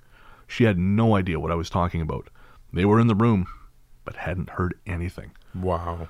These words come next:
Speaker 1: We were scared stiff, and it was decided my family would leave France as soon as possible.
Speaker 2: That's pretty, uh, upsetting.
Speaker 1: Yeah.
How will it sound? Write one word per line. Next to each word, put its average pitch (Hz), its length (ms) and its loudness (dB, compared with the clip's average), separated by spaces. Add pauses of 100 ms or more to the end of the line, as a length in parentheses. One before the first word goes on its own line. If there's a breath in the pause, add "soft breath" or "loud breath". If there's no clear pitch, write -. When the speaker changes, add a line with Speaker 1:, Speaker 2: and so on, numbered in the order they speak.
(140)
Speaker 1:
We 113 80 4
were 123 120 6
scared 120 320 2
stiff, - 320 -6
and 92 200 0
it 101 60 2
was 101 180 -2
decided 98 360 0
my 92 120 2
family 95 300 0
would 95 140 -2
leave 95 220 0
France 85 280 -2
as - 100 -6
soon 71 180 -4
as 85 80 -6
possible. - 440 -10 (680)
Speaker 2:
That's 196 200 2
pretty, 233 400 4
uh, 196 320 6 (720 loud breath)
upsetting. 196 540 2 (140)
Speaker 1:
Yeah. 120 280 6